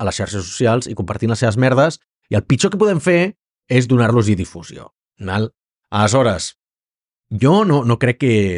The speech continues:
o sigui, jo no estic molt d'acord amb, amb que ara hi hagi més problema amb això. El problema sempre ha estat, simplement ha canviat de lloc, val?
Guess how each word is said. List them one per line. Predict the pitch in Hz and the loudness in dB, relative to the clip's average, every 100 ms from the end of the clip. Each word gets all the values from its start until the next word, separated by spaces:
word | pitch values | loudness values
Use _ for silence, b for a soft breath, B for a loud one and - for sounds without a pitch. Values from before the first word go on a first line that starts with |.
| 80 78 - | -6 -10 -10
o | |
sigui, | 104 98 | -6 -4
jo | |
no | 110 | -4
estic | - 110 101 | -6 -6 -4
molt | 101 | -2
d'acord | 98 98 101 95 | -2 -4 -2 -4
amb, | 90 78 82 _ _ _ _ 95 | -4 -8 -12 _ _ _ _ -8
amb | 92 | -4
que | - 110 | 0 2
ara | 127 | 4
hi | 120 | 2
hagi | 107 110 101 | 2 2 4
més | 107 98 - _ - | 4 0 -6 _ -4
problema | 113 101 110 131 | 2 4 4 2
amb | 110 | 0
això. | - 135 | 2 0
El | - | 2
problema | 117 123 | 0 2
sempre | 127 113 | 0 -2
ha | - | -2
estat, | 123 131 | -2 -2
simplement | 123 123 120 | -2 -2 -2
ha | 139 | -2
canviat | 110 104 98 87 | -2 -2 -4 -4
de | 90 | -4
lloc, | 87 80 - _ - 92 | -6 -10 -16 _ -10 -2
val? | 98 | 0